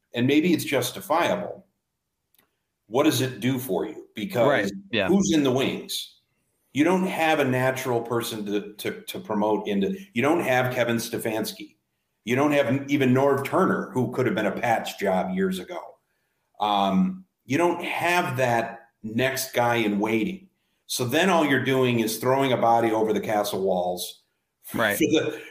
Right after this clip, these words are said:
Speaker 1: for the masses to put on their pitchfork. Great. And then you slog through the rest of the season and you're gonna tear it all down anyway. Um,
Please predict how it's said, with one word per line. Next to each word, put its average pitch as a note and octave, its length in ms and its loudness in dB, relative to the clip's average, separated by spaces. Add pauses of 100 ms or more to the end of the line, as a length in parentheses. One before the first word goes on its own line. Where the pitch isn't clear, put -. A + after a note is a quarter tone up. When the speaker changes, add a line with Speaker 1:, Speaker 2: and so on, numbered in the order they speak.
Speaker 1:
for D#3 100 0
the C#3+ 120 2
masses B2+ 500 0
to A#2 100 -6
put C3 180 -2
on A#2+ 140 2
their A2 120 0
pitchfork. F#2+ 680 -2 (200)
Great. G2+ 500 0 (240)
And A#2 200 2
then A#2+ 600 0
you B2 140 -2
slog C3+ 480 0
through C3 160 -2
the B2 100 2
rest B2 300 0
of G#2+ 40 -6
the G#2 60 -2
season G2 760 -2 (100)
and A2+ 120 -2
you're A2+ 140 0
gonna A2+ 240 0
tear A#2+ 320 0
it - 20 4
all G#2+ 160 2
down G2+ 380 0
anyway. G#2+ 420 -4 (460)
Um, G2+ 680 0